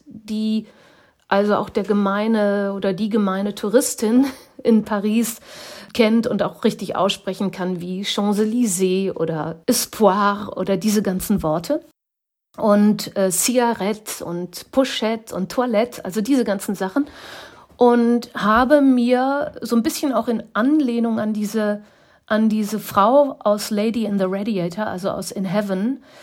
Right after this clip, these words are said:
die habe ich mir jetzt vorgestellt, wie die da eben,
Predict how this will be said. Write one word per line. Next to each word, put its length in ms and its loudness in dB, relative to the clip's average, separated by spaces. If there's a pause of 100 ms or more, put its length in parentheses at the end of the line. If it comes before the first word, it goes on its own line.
(280)
die 100 0
habe 120 0
ich 100 -8
mir 120 2
jetzt 180 -4
vorgestellt, 640 -2
wie 100 -2
die 160 -2
da 240 0
eben, 460 -4